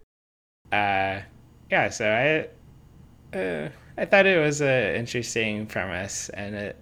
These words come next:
it, it's, it's kind of grown on me on the later episodes where, like, his successful friends come by, but they, they've become successful by, like,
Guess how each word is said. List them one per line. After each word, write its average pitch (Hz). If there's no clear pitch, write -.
it, 131
it's, 139
it's 151
kind 196
of 165
grown 139
on 123
me 107
on 104
the 104
later 104
episodes 87
where, 92
like, 85
his 104
successful 107
friends 95
come 107
by, 110
but 101
they, 98
they've 101
become 98
successful 90
by, 85
like, 76